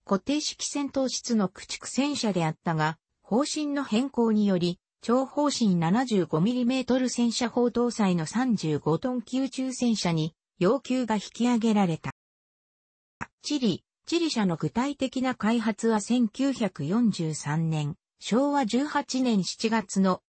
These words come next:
兵器行政本部研究方針の変更により始まる。この変更は、独ソ戦におけるドイツ軍とソ連軍の間に発生した戦車戦の状況、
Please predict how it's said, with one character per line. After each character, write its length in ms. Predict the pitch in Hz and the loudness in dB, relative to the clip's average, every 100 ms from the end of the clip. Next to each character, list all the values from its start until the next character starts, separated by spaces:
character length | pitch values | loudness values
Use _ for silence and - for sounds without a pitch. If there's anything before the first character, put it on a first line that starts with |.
| _ _ | _ _
兵 240 | 214 277 | 0 0
器 180 | - 277 | -4 -4
行 160 | 254 254 | 0 -2
政 360 | 240 254 247 | -2 -2 -2
本 200 | 226 254 | 0 0
部 120 | 202 | 0
研 200 | - 190 | 0 -2
究 320 | 262 - 262 247 | -2 0 -2 0
方 220 | 247 262 | -2 0
針 200 | - 185 | 2 2
の 140 | 175 | 0
変 240 | 165 202 240 | 0 -2 0
更 240 | 269 262 | 0 2
に 160 | 240 233 | 2 2
よ 100 | 220 | 2
り 140 | 214 | 0
始 260 | 151 143 147 | -4 -4 -4
ま 140 | 139 | -4
る。 180 | 135 - _ _ _ _ | -6 -10 _ _ _ _
こ 140 | 208 | 0
の 100 | 269 | 0
変 320 | 285 285 277 | -2 -4 -4
更 240 | 254 240 220 | -2 0 2
は、 220 | 202 - _ _ | 2 0 _ _
独 220 | 190 202 | -2 -2
ソ 180 | - 294 | -4 -4
戦 240 | 269 247 | 2 2
に 140 | 196 180 | 4 2
お 80 | 165 | 0
け 160 | 196 | 0
る 160 | 185 185 _ _ | 0 -4 _ _
ド 120 | - 269 | 2 2
イ 100 | 302 | 0
ツ 160 | 294 | -2
軍 220 | 240 214 | 0 0
と 200 | 190 165 _ _ | 2 -2 _ _
ソ 160 | - 185 | -4 0
連 260 | 277 294 | 0 0
軍 200 | 254 214 | 0 2
の 140 | 180 160 | 2 2
間 280 | 185 262 | 2 0
に 120 | 240 220 | 0 0
発 260 | 208 196 | -2 -6
生 240 | - 208 190 | -2 -2 0
し 120 | - | -2
た 200 | 165 - _ _ | -4 -4 _ _
戦 260 | - 226 285 | -2 0 0
車 140 | 269 | -4
戦 240 | 277 269 | -2 0
の 120 | 262 247 | 0 0
状 200 | 185 185 | 2 0
況、 420 | - 196 185 | 2 4 4